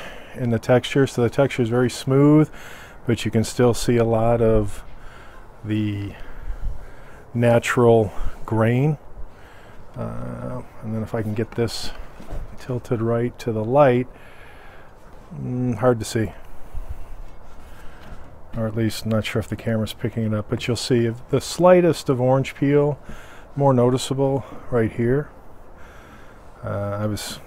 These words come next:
too focused on the divider, whereas more focused on the actual paint technique here.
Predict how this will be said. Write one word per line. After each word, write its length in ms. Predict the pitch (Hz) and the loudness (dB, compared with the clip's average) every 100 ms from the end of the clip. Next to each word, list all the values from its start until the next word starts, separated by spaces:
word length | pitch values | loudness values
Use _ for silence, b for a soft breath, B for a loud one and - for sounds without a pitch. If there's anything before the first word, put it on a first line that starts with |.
| - - | -12 -4
too 140 | 135 | -2
focused 440 | - 113 117 - 117 | 0 0 0 0 0
on 100 | 107 | 0
the 80 | |
divider, 600 | 101 101 107 120 143 139 - B B B B | 0 0 2 2 2 -2 -6 B B B B
whereas 440 | 110 104 101 - | -6 -4 -6 -4
more 160 | 110 104 | -4 -4
focused 460 | - 104 110 - | -6 -6 -6 -4
on 160 | 110 104 | -4 -2
the 80 | 104 | -4
actual 420 | 107 - 107 95 B B B B B - | -4 -4 -6 -8 B B B B B -2
paint 200 | 131 123 | -2 0
technique 440 | 131 123 131 123 | -2 -2 -2 -2
here. 460 | - 156 165 170 | 0 2 4 2